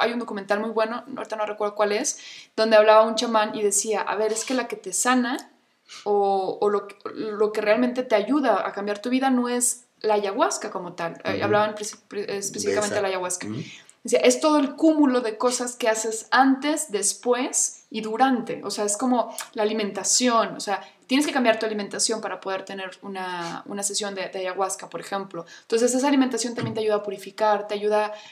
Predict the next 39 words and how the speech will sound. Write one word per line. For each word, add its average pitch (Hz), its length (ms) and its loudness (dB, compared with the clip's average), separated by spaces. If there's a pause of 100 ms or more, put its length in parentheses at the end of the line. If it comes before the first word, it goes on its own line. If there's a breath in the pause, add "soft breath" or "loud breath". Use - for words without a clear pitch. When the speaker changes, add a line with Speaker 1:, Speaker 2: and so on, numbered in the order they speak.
(140 loud breath)
Speaker 1:
a, 202 320 0
a 202 40 0
desintoxicar, 208 920 4
te 214 80 -2
ayuda 220 160 0
a - 20 -2
un 226 60 -4
montón 214 300 -4
de 196 100 -8
cosas, 208 320 -2
a 185 40 -8
sanar, 214 380 2
obviamente, 202 500 -2
¿no? 180 120 -6
La 208 60 0
alimentación, 190 500 -8
como 208 160 -8
sabemos, 202 400 -2
pues, 156 240 -6
o 190 80 -4
nos 185 160 -10
inflama 240 520 0
o 185 140 -8
nos, 165 320 -6
este, - 320 -10
desinflama. 185 600 -2 (340 loud breath)
Entonces, 233 180 -4
dependiendo 247 480 2
también 226 240 -4
de 226 80 -2
la 226 80 4
alimentación, 226 520 0
es 254 120 -2
un, 262 160 2
es - 120 -4
parte 381 400 2
del - 140 0
proceso, 185 540 -4
¿no? 180 200 -6